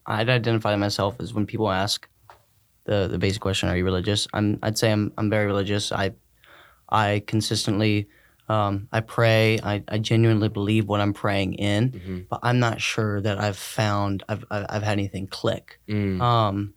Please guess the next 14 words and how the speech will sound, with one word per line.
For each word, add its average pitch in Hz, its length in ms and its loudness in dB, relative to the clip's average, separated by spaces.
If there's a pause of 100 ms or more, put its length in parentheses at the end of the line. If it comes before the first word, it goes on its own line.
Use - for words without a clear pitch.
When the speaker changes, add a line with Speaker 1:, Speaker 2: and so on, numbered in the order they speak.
(640)
Speaker 1:
and 117 720 4 (580)
which 202 160 2
I'm, 226 160 4
I'm 196 120 4
fine 127 340 4
with. 131 240 6
I'm, 113 160 2
I'm, 113 180 0
I'm 120 120 2
patient 117 400 2
about 110 240 4
it. 110 100 4
I'm 113 160 4
not, 113 320 2